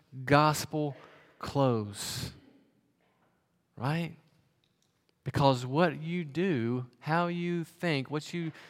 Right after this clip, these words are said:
your identity, it filters down to the way that we function in life. And, and this is why this is so important, because as people, Chester Christian Church, as people who have learned Christ,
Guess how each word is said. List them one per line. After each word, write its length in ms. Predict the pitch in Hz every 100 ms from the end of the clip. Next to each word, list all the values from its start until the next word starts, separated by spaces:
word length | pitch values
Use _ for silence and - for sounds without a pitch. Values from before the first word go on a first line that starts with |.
| - _
your 160 | 151 160
identity, 440 | 156 147 170 151
it 80 | 131
filters 420 | 170 165 160 139
down 420 | 127 156 156 135
to 120 | 120 131
the 80 |
way 200 | 127 139
that 120 | 139 127
we 140 | 131
function 580 | - 127 127 - 120 98
in 260 | 120 117
life. 460 | 113 113 131 123 - - - - - -
And, 120 | 143 143
and 80 |
this 160 | 160 160
is 100 | 175
why 200 | 175 170
this 160 | 170 160
is 100 | -
so 220 | 170 160
important, 440 | 135 - 143 123
because 260 | 120 131 120
as 120 | 113
people, 540 | - - 185 185 196 190 - -
Chester 320 | - 175 175
Christian 300 | 160 175 165
Church, 260 | 143 139 123
as 140 | 123
people 420 | - 170 190 196 175
who 140 | 165
have 160 | 131 123
learned 560 | 135 160 170 170 160
Christ, 680 | - 170 147 113 - -